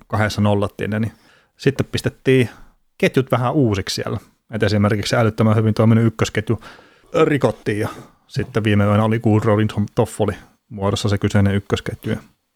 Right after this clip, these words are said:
sitten Jan Krukkikin pelasi Blake Coleman ja Andrew Mangiepänin kanssa sitten viimeisimmässä pelissä, missä tuli voitto tuota Vancouveria vastaan. Mutta tämähän, jos silleen miettii, mitä ne nyt saa, niin just hyvä tommonen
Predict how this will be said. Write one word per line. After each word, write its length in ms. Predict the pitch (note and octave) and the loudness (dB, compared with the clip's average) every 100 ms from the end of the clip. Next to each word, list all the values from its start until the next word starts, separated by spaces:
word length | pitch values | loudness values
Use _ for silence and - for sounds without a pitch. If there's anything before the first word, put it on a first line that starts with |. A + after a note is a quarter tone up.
| _ | _
sitten 220 | - - | -8 -2
Jan 180 | A2 A2 | 0 0
Krukkikin 460 | - A2 - G#2+ G#2+ | -2 -4 -4 -4 -4
pelasi 260 | - G#2+ - | -2 -2 0
Blake 220 | A2+ G#2 | -2 0
Coleman 280 | - G#2 G2+ | 0 2 2
ja 100 | G#2+ | 2
Andrew 220 | G#2+ G#2 G#2+ | 0 0 0
Mangiepänin 520 | G#2 G2 F#2+ G2+ - | 2 0 -2 -6 -4
kanssa 280 | A2+ - - | -6 -6 -6
sitten 300 | C3 - - _ _ _ | -8 -10 -12 _ _ _
viimeisimmässä 460 | G#2+ G#2 G#2+ G2 A2 | 0 2 2 2 0
pelissä, 360 | A2 G#2+ - | 0 0 -2
missä 180 | A2 G#2+ | -2 -2
tuli 200 | A2 G#2+ | 0 0
voitto 320 | G2 G2+ - - _ _ _ | 0 -2 -8 -16 _ _ _
tuota 180 | - G#2 | -6 -2
Vancouveria 460 | G#2 G2+ G2+ G2+ G2+ | 0 0 0 0 0
vastaan. 380 | B2 - G#2+ B2+ - _ _ _ - | -4 -4 -6 -8 -18 _ _ _ -14
Mutta 400 | C3 G#2+ - G#2+ G#2 - _ _ _ | -10 -8 -2 0 0 -8 _ _ _
tämähän, 240 | C3 B2+ | -2 0
jos 120 | B2+ A#2+ | 0 0
silleen 220 | B2+ B2 | 0 2
miettii, 600 | B2 B2 - B2 A#2 A2+ - - _ _ | 0 -2 -2 -2 0 -4 -10 -18 _ _
mitä 420 | B2+ A#2+ A#2+ A#2 | -16 -4 0 2
ne 120 | A2+ A2+ | 4 2
nyt 120 | G#2+ | 2
saa, 300 | - A2+ G#2 | 0 2 2
niin 260 | G2+ G2 - _ _ _ - C3+ | 0 -2 -6 _ _ _ -20 -6
just 200 | A2+ - | -4 -2
hyvä 160 | A2+ G#2 | -2 0
tommonen 500 | G#2+ G2+ G2+ G2 G2 | 0 0 0 0 -4